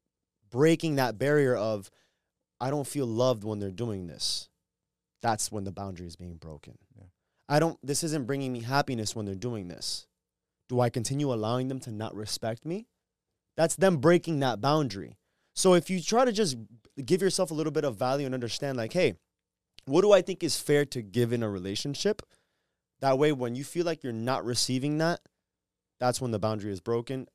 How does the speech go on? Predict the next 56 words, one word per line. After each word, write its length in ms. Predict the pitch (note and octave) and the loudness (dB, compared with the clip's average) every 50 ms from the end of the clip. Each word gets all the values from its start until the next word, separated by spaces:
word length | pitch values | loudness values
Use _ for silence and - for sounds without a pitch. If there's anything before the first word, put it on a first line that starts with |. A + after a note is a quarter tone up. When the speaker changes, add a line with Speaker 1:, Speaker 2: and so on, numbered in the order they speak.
| _ | _
Speaker 1:
That's 180 | - G#2+ G#2 - | -14 -14 -12 -10
when 100 | A2+ G2+ | -10 -10
the 80 | F#2+ | -8
conversation 500 | F2 G#2 G2 F2+ F#2 - - E2+ - F#2 | -6 -6 -6 -6 -8 -10 -12 -14 -16 -16
should 160 | F#2 - - - | -16 -18 -20 -20
be 80 | - | -20
had. 180 | - E2+ E2+ - _ _ _ _ _ - _ | -20 -20 -20 -20 _ _ _ _ _ -18 _
Speaker 2:
Yeah. 60 | D3+ C#3 | -18 -16
Speaker 1:
So 160 | - - D3+ D3 | -4 -2 -2 0
just 340 | C3+ F3 E3 - - - | 2 0 0 0 -4 -10
be 120 | B2 C#3+ F3+ | -4 2 2
a 60 | F#3+ | 4
little 160 | F#3 F#3+ F#3+ | 4 4 2
bit 140 | F3+ F#3 E3 | 0 0 -2
more 180 | D#3 D#3+ D#3+ D3 | 0 -2 -2 -2
fair 380 | - - - C3+ C3+ C#3+ C#3 | -4 -4 -2 -2 0 0 0
and 140 | B2+ B2 A#2+ | -2 -4 -4
a 20 | |
little 160 | D#2+ A2 A#2+ B2 | -4 -6 -4 -4
bit 80 | B2+ | -4
more 160 | B2 A#2 A#2 | -4 -4 -4
loving 240 | A2 G#2+ A2+ A2+ B2+ B2 | 0 0 0 0 -2 -6
to 120 | - - | -8 -8
yourself 480 | A2+ G2 F#2+ - - G#2+ A#2 C3+ - - _ _ _ _ _ _ | -8 -6 -6 -4 -2 -2 -2 -4 -6 -10 _ _ _ _ _ _
and, 380 | _ B2 A#2+ A#2 A#2 A2+ A2 - | _ -6 -6 -4 -4 -6 -6 -8
and 160 | - B2 B2 B2 | -8 -6 -4 -4
understand, 400 | B2+ B2+ A#2 - - C#3 B2 G#2+ | -4 -4 -4 -4 -4 -4 -4 -2
hey, 240 | A#2 C3+ B2 G2+ - _ _ _ _ _ _ _ | 0 0 0 0 -2 _ _ _ _ _ _ _
if 260 | A#2+ A#2+ G#2+ - - | -6 -6 -6 -6 -8
you 180 | A#2 A#2+ C3 C3+ | -4 -2 -2 2
don't 300 | B2 C3+ C#3 C#3 - - _ _ _ | 4 4 2 2 0 -6 _ _ _
agree 280 | - A#2+ F#2 F#2+ A#2+ B2+ | -12 -10 -6 -2 -2 0
with 160 | B2+ C3 - | 0 0 -2
the 60 | A2 | -2
boundaries 320 | F#2+ G#2+ G#2+ A2+ A#2 B2 G#2+ | -4 -2 -4 -4 -6 -6 -8
that 60 | A2 | -8
I'm 120 | G2 F#2+ | -8 -6
setting, 240 | - - A2 A2+ C3 | -6 -4 -4 -4 -6
instead 200 | B2 G2+ - A2+ | -8 -8 -8 -8
of 160 | A2+ G#2 - _ _ - | -8 -10 -12 _ _ -20
approaching 400 | G2+ - - A2+ G2+ - C3 A#2+ | -14 -6 -4 -4 -4 -2 -4 -6
it 100 | A2+ D#2+ | -6 -8
with 140 | D#2 F2 - | -10 -12 -14
fear, 360 | - - G#2+ A2 B2+ D3+ E3+ - _ _ _ _ _ - | -10 -4 -2 0 0 -2 -2 -8 _ _ _ _ _ -10
approach 340 | B2 - C3+ C3+ C#3 - - | -8 -4 -2 -2 -2 0 -2
it 60 | D3+ | -2
with, 340 | B2+ B2+ C3 B2 - - - _ _ _ _ _ _ _ _ _ | 0 0 0 -2 -2 -8 -18 _ _ _ _ _ _ _ _ _
"Hey, 180 | C3+ D#3 E3 C3+ | 0 0 0 2
this 180 | B2 C3 - | 2 -2 -2
is 120 | F3 D3 B2 | -2 -2 -2
what 100 | C3 B2+ | 0 2
I 80 | B2+ | 2
wanna 240 | B2+ C3+ C3 A#2+ G#2+ | 2 2 0 -2 -2
give 220 | F#2+ A#2+ C3+ B2+ | -2 -4 -6 -4
to 160 | - - - G#2 | -6 -8 -8 -8
you. 260 | F#2+ F#2 F2 F2+ | -8 -8 -8 -10